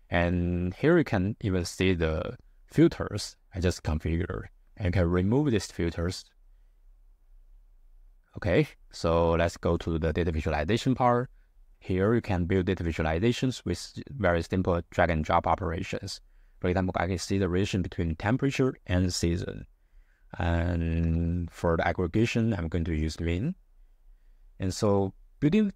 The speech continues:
data visualization was super simple. In Pigwalker, you can just use drag and drop operations.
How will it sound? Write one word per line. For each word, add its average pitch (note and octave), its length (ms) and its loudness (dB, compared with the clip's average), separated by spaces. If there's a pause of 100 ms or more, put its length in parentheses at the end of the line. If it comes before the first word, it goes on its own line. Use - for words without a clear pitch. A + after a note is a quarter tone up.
data C3+ 160 4
visualization F2 640 2
was - 340 -2 (140)
super F2+ 500 2 (140)
simple. - 640 -2 (140)
In D#2+ 260 2
Pigwalker, E2+ 580 0
you F2 80 -4
can D#2 200 -2
just E2+ 240 -4
use E2 280 -2
drag E2+ 200 0
and D2 120 -4
drop D#2+ 220 -2
operations. D#2+ 840 -4